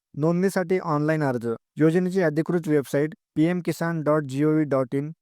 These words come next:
यावर ऑनलाइन नोंदणी करता येणार आहे. नवीन शेतकरी हा पर्याय निवडावा. आधार क्रमांक, मोबाईल क्रमांक नोंदवावा, ओटीपी नोंदवावा, शेतकऱ्यांची व्यक्तिगत माहिती, जमिनीची माहिती,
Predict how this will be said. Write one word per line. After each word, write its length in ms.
यावर 380
ऑनलाइन 380
नोंदणी 340
करता 320
येणार 240
आहे. 240
नवीन 280
शेतकरी 460
हा 260
पर्याय 240
निवडावा. 500
आधार 260
क्रमांक, 460
मोबाईल 400
क्रमांक 380
नोंदवावा, 580
ओटीपी 380
नोंदवावा, 520
शेतकऱ्यांची 640
व्यक्तिगत 500
माहिती, 400
जमिनीची 480
माहिती, 440